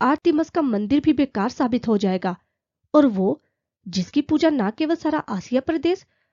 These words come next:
बल्कि पूरी दुनिया करती है, उसको उसके विशाल पद से गिरा दिया जाएगा।" उस कारीगर की इस बात को सुनते ही बाकी कारीगर भी क्रोध से भर गए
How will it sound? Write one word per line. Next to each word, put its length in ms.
बल्कि 220
पूरी 280
दुनिया 320
करती 340
है, 200
उसको 320
उसके 200
विशाल 360
पद 160
से 200
गिरा 280
दिया 240
जाएगा।" 420
उस 160
कारीगर 480
की 120
इस 120
बात 280
को 60
सुनते 320
ही 240
बाकी 320
कारीगर 400
भी 100
क्रोध 260
से 140
भर 180
गए 220